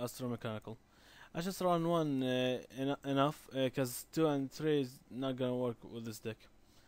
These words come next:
And for spells, I run, uh, three Mechlord Fortress, uh, in case, uh, I don't want, um, uh,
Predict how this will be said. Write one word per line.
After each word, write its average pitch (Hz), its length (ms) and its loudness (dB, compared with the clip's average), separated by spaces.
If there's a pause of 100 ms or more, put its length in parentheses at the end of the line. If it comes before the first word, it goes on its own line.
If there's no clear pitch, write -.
(1200)
And 127 140 0
for 127 140 0
spells, 160 360 0
I 131 260 2
run, 127 260 0
uh, 123 440 0
three 135 240 0
Mechlord 127 520 -2
Fortress, 165 640 -6 (500)
uh, - 20 -6
in 123 320 2
case, 135 440 -2
uh, 123 200 8
I 127 40 8
don't 131 240 4
want, 123 240 0
um, 120 260 2
uh, 120 240 0